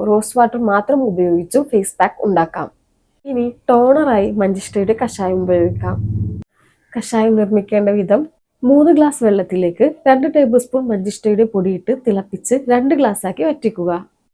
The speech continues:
ഈ കഷായം നിങ്ങൾക്ക് ടോണറായി ഉപയോഗിക്കാം. മഞ്ചിഷ്ടയുടെ പൊടി വാങ്ങുന്നതിനേക്കാൾ നല്ലത് മഞ്ചിഷ്ട റോ ഡ്രഗ് ആയി വാങ്ങി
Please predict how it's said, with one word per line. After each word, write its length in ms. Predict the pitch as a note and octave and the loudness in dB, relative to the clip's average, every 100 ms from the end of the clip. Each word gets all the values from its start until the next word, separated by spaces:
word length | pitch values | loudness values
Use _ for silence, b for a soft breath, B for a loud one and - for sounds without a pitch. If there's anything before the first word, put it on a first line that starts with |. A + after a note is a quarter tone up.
| _ | _
ഈ 100 | D#4+ E4+ | 2 2
കഷായം 420 | C#4 C4 G#3 G3 | 0 -4 -4 -2
നിങ്ങൾക്ക് 440 | G3 F3+ F3 F3 D#4 E4+ | -2 -2 -4 -4 -6 -2
ടോണറായി 540 | C4+ A#3+ A#3+ G3 F#3 D4 | 0 2 2 2 0 0
ഉപയോഗിക്കാം. 600 | A3 F3+ F3 E3+ F3+ - _ _ _ | -2 -2 -2 -4 -12 -14 _ _ _
മഞ്ചിഷ്ടയുടെ 720 | C4 B3 B3+ C4+ - D4+ D4 D4+ | 0 2 2 -2 0 2 4 2
പൊടി 260 | A#3 A3+ | 4 4
വാങ്ങുന്നതിനേക്കാൾ 800 | B3 G#3 F#3+ F#3 F#3 F#3 F3+ G#3+ | 4 2 0 -2 -2 -2 -2 -2
നല്ലത് 460 | G#3+ F#3 F3+ E3+ G#3+ D#4+ _ _ A#3 | 0 0 -2 0 -2 -2 _ _ -2
മഞ്ചിഷ്ട 500 | A3 G#3 G#3+ - A#3 G#3+ A#3+ | 0 0 -4 -2 -2 -2 -2
റോ 140 | A#3 A#3+ | 2 2
ഡ്രഗ് 300 | A#3+ A#3 B3+ | 2 2 2
ആയി 120 | G#3 F#3 | 2 0
വാങ്ങി 320 | F3+ F#3 | -4 -2